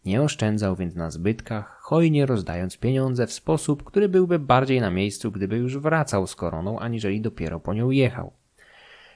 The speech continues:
W każdym razie, zanim dotarł do Rzymu, w szkatułach zaczęło wyzierać dno i książę zrozumiał,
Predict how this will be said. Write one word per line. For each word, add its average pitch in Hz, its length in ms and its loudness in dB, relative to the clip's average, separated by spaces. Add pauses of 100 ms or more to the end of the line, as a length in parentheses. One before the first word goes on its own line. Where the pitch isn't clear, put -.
(100)
W - 20 -20
każdym 170 280 4
razie, 135 340 6 (140)
zanim 104 340 0
dotarł 113 380 0
do 131 120 2
Rzymu, 151 360 2
w - 100 -10
szkatułach 107 540 0
zaczęło 90 540 -4
wyzierać 95 600 -8
dno 160 400 4 (180)
i - 100 -20
książę 123 480 2
zrozumiał, 87 680 -2